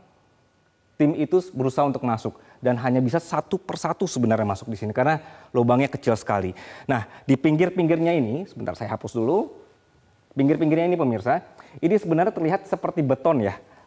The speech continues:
Tapi ini sebenarnya adalah kayu-kayu seperti tangga yang digunakan untuk turun sekaligus juga untuk menyangga, menguatkan dinding tanah supaya tidak longsor. Nah, mereka turun di sini, kemudian saat di dalam,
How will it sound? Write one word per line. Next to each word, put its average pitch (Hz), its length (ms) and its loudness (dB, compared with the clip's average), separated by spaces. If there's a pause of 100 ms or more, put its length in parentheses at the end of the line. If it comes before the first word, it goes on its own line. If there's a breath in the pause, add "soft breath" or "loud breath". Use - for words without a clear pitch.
Tapi 160 240 2
ini 185 160 4
sebenarnya 143 480 2
adalah 131 240 2
kayu-kayu 139 800 2
seperti - 320 -8
tangga 104 320 2
yang 131 80 4
digunakan 113 480 2
untuk 127 240 -2
turun 113 320 2
sekaligus 104 400 -2
juga 123 160 2
untuk 123 240 -2
menyangga, 101 480 2
menguatkan 131 640 0
dinding 139 320 4
tanah 110 240 2
supaya 123 320 0
tidak 113 240 0
longsor. 104 400 2 (400 loud breath)
Nah, 123 160 0 (240 loud breath)
mereka 151 320 2
turun 165 240 4
di 147 40 0
sini, 175 440 4 (320 loud breath)
kemudian 156 640 2
saat 160 240 0
di 156 80 6
dalam, 135 320 4